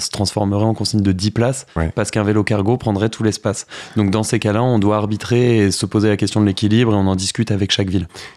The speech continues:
Speaker 2: Et alors, il y a d'autres véhicules qui prennent moins de place, les trottinettes. Comment on fait avec elles ?
Speaker 1: Les, aujo-, aujourd'hui, notre, dans, dans notre, dans notre contrat et dans le schéma directeur, nos, nos parkings vélos sont vraiment exclusivement réservés aux vélos.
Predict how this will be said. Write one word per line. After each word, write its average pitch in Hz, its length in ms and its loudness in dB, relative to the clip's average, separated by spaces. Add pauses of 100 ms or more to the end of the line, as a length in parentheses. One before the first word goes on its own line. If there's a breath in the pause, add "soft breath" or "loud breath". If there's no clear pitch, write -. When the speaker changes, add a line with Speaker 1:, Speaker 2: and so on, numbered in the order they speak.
(120)
Speaker 2:
Et 95 60 0
alors, 90 140 2
il - 20 2
y 85 40 2
a 82 40 0
d'autres 95 240 0
véhicules 92 280 2
qui 107 120 -2
prennent 92 160 0
moins 90 140 2
de 87 40 -2
place, 139 240 -2
les 95 80 2
trottinettes. - 640 -2
Comment 110 220 0
on 101 80 2
fait 98 160 0
avec 90 200 0
elles ? 95 240 0 (520 loud breath)
Speaker 1:
Les, 92 320 4
aujo-, 95 280 4
aujourd'hui, 104 400 2
notre, 101 520 2
dans, 98 220 0
dans 98 180 2
notre, 98 320 2
dans 95 180 0
notre 98 280 2
contrat 107 420 0
et - 20 0
dans 104 80 0
le 95 80 0
schéma 101 240 2
directeur, 101 480 0
nos, 101 180 4
nos 95 140 4
parkings 107 420 0
vélos 110 320 2
sont 107 220 0
vraiment 101 280 2
exclusivement 110 460 2
réservés 101 300 2
aux 95 100 4
vélos. 101 280 0